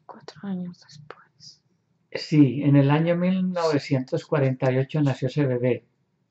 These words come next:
Speaker 1: Ese bebé nació en Europa.
Speaker 2: El padrino fue David Ben Gurión.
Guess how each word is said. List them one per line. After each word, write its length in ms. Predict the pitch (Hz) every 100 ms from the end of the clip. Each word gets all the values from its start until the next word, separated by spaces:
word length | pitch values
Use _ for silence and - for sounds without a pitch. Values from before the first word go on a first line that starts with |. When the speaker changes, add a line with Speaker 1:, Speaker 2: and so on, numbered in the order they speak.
| - 202
Speaker 1:
Ese 320 | 196 - 202
bebé 440 | 202 196 190 196 214
nació 520 | 185 170 - - 185
en 120 | 180
Europa. 600 | 175 175 180 165 - - _ _ _ _
Speaker 2:
El 180 | - 139
padrino 460 | 151 135 143 160 170
fue 200 | - 170
David 300 | 165 165 165
Ben 160 | 170 165
Gurión. 460 | 160 151 143 -